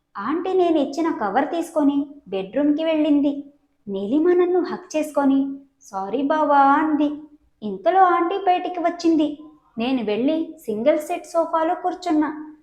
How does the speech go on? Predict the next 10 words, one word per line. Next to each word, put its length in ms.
నీలిమ 380
వేరే 420
సోఫాలో 460
కూర్చుంది. 720
ఆంటీ 360
మెయిన్ 360
డోర్ 160
గడియ 300
పెట్టి 320
వచ్చి 560